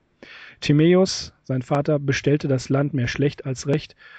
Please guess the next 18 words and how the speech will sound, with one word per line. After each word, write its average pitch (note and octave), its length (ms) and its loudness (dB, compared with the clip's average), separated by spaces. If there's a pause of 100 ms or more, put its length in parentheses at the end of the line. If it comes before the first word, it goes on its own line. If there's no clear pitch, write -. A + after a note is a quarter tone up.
(320)
und D#3+ 180 4
sie E3+ 80 -4
versuchten D#3 500 -4
sogar D3 240 -2
eine D3+ 200 -2
Mine E3 380 0
anzulegen. A2 580 -8
Die A#2+ 40 -2
haben C3+ 100 -2
also C3+ 180 -2
wirklich - 240 -4
eine C3+ 80 2
Mine D#3+ 380 2
in, D#3+ 460 -2
äh, C3 320 -2
in G3+ 200 -4
den C#3 140 2
Boden, C3 360 2